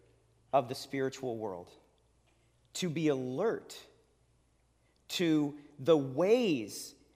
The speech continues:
in which the spiritual world might be exerting its influence on our physical, material lives. And also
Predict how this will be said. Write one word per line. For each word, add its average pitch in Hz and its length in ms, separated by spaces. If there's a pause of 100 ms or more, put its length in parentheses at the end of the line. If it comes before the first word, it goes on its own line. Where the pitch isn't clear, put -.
(120)
in 175 240
which 160 280
the 156 60
spiritual 185 540
world 151 260
might 160 240
be 165 140
exerting 147 520
its 139 240
influence 139 680
on 131 340 (400)
our 123 180
physical, 147 680 (440)
material 127 580
lives. 101 600 (2000)
And 147 160
also 135 680